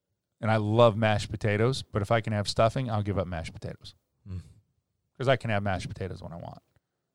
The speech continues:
Speaker 1: Stuffing seems to be only with turkey.
Speaker 2: Yeah. Yeah, that one's a fine. I, I could live without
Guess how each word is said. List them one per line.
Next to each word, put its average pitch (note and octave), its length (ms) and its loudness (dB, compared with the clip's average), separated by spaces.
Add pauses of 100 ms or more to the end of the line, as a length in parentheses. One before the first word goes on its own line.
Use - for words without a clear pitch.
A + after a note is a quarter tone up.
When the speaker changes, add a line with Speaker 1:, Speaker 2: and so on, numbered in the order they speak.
Speaker 1:
Stuffing A2 420 2
seems G2 300 -2
to - 80 -4
be F#2 120 2
only E2+ 340 -2
with D#2 140 -6
turkey. - 360 -12 (420)
Speaker 2:
Yeah. F#2 220 0 (4000)
Yeah, E3+ 160 6 (340)
that C#3+ 140 6
one's D#3 180 4
a B2 40 2
fine. A2 380 0
I, - 80 2
I A#2+ 40 2
could B2+ 180 -2
live F2+ 300 0
without E2 400 -2